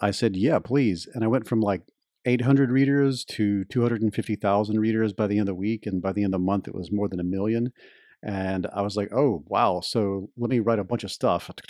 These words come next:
And I was putting out stuff, and I was trying to stay within the sort of brand identity of the thing I had created. And I,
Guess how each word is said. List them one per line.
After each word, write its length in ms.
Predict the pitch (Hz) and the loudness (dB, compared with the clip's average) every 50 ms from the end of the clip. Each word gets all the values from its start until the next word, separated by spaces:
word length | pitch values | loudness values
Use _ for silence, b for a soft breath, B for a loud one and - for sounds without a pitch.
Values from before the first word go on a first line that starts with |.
| - - - - - | -20 -20 -18 -16 -10
And 80 | 139 | -8
I 40 | 113 | -8
was 140 | 95 82 - | -8 -8 -10
putting 320 | - _ - 131 120 110 | -14 _ -2 0 2 2
out 160 | 110 107 - - | 2 0 -2 -2
stuff, 320 | - - 117 107 - - _ _ - - - | -2 0 0 0 -2 -6 _ _ -12 -10 -6
and 100 | 147 123 | -2 -2
I 60 | 113 | 0
was 160 | 104 101 - | 0 -2 -4
trying 220 | - - 135 123 110 | -2 2 2 4 4
to 80 | 104 | 2
stay 460 | 101 - - - - - 135 120 120 | 0 -4 -8 -8 -2 2 4 4 4
within 340 | 117 117 104 107 104 101 95 | 4 2 2 2 2 2 2
the 280 | 90 90 90 87 85 80 - _ _ _ _ | 0 0 0 0 -2 -4 -6 _ _ _ _
sort 180 | - - 113 104 | -4 -2 0 0
of 180 | 95 87 90 90 | 0 -2 -6 -4
brand 480 | 104 104 104 101 104 107 107 104 101 | -2 0 0 2 2 2 2 2 2
identity 460 | 101 95 90 92 98 104 98 101 98 | 2 0 0 -2 -2 -2 -2 -2 -2
of 160 | 95 92 92 85 | -2 -2 -2 -4
the 100 | 90 90 | -6 -4
thing 240 | - - 107 107 | -2 0 0 2
I 120 | 98 92 90 | 2 0 -2
had 140 | 82 85 85 | -2 -4 -6
created. 460 | - - 87 82 85 87 87 90 B B B B B B B B B B B - - | -8 -6 -4 -2 -2 -2 -4 -6 B B B B B B B B B B B -14 -2
And 680 | - 127 113 110 107 101 101 101 101 95 85 95 87 - _ _ _ _ _ _ _ _ _ _ _ _ _ _ - | 2 4 6 6 6 6 6 6 6 4 4 -2 -8 -16 _ _ _ _ _ _ _ _ _ _ _ _ _ _ -2
I, 240 | 104 101 92 95 | 0 0 0 -2